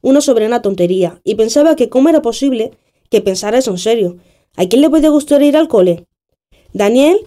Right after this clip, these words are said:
llevaba tiempo preguntando a José muchas cosas acerca de su familia gitana.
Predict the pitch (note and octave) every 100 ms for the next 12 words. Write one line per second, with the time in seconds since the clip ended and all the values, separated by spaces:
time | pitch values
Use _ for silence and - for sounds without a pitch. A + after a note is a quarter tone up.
0 | - G#3+ A3 B3+ E4 C#4+ C4 D4 A#3+ G3+
1 | G3+ B3 C4 C4 G#3+ A#3 B3+ C#4 _ _
2 | _ - B3+ A3 G#3 C4 C4+ C4+ G#3 G#3
3 | B3 B3 G#3+ F#3 F3+ G#3+ A3+ F3 F3 F3